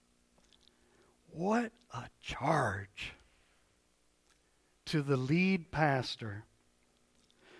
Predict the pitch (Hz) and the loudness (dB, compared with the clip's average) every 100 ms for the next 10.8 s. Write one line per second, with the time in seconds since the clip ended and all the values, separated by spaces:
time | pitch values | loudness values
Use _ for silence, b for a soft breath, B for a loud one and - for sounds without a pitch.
0 | b b 185 190 240 302 240 285 247 208 | b b 4 10 12 12 12 6 8 8
1 | - - 208 220 - 233 202 - 156 139 | 6 4 4 6 6 4 4 4 4 4
2 | 139 b b b _ - 208 220 240 254 | 0 b b b _ 2 8 12 12 10
3 | 233 - b b b b b - 190 165 | 8 4 b b b b b 2 4 8
4 | 165 220 254 269 233 240 233 220 - 185 | 12 12 12 12 12 10 8 4 6 8
5 | 160 - 151 135 b b - 185 185 170 | 8 6 2 0 b b 6 6 8 2
6 | - - 214 233 247 254 196 202 208 226 | 0 6 10 12 12 8 8 8 12 12
7 | 240 - 214 190 196 185 175 - 233 254 | 10 10 10 12 12 12 6 8 10 12
8 | 262 b b - - 208 233 240 240 208 | 12 b b -2 6 12 12 12 10 6
9 | 226 202 202 233 226 185 151 135 - - | 4 6 10 12 12 12 12 6 0 -10
10 | b b b 170 165 160 170 165 | b b b 10 10 10 8 8